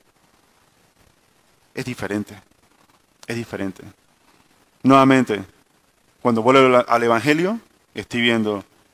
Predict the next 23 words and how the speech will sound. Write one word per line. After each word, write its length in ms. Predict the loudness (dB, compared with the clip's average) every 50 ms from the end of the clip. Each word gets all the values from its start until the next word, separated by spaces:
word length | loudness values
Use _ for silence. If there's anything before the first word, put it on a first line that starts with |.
| _ _ _ _ _ _ -10
Cristo 380 | -4 -4 -4 -4 -2 -4 -2
vino 420 | -2 0 0 0 -2 -4 -6 -8 -12 _ _ _ _ _ _ _ _ _ _ _ _ -12
a 100 | -10 -8
dar 140 | -8 -8
su 160 | -8 -10 -10 -10
vida 420 | -8 -8 -8 -8 -8 -8 -10 -14 _ _ _ _ _ _ _ _ _ _
por 120 | -16 -16 -14
pecadores, 800 | -16 -16 -12 -10 -8 -6 -6 -6 -6 -6 -8 -10 -12 -14 -18 -20 _ _ _ _ _ _ _ _ _ _ _ _ _ _ _ -18
el 180 | -18 -16 -12
cual 240 | -4 0 0 0 0
está 220 | -2 -4 -6 -6 -6
perfeccionando 960 | -6 -10 -10 -10 -10 -8 -4 -2 0 2 2 2 2 0 -2 -4 -6 -6 -10 _ _ _ -8
nuestras 520 | -4 -2 -2 -2 -4 -4 -4 -4 -4 -4
vidas 580 | -6 -8 -6 -6 -4 -4 -4 -4 -6 -8 -14 -18 _ _ _ _ _ _ _
para 200 | -8 -6 -6 -4
ser 180 | -6 -6 -6 -6
diferentes. 520 | -8 -8 -8 -10 -10 -10 -10 -12 -14 -20 _ _ _ _ _ _ _ _ _ _ _ _ _ _ _ _ _ _ _ _ _ _ -10
Perfeccionando 460 | -10 -10 -8 -8 -4 0 2 2 2
nuestra 260 | 2 0 0 0 0
vida 300 | 0 2 2 2 0 0
para 200 | 0 0 -2 -2
ser 160 | -2 -4 -6
testimonio 720 | -4 -6 -10 -8 -6 -4 -2 -2 0 0 -2 -4 -4 -6 -10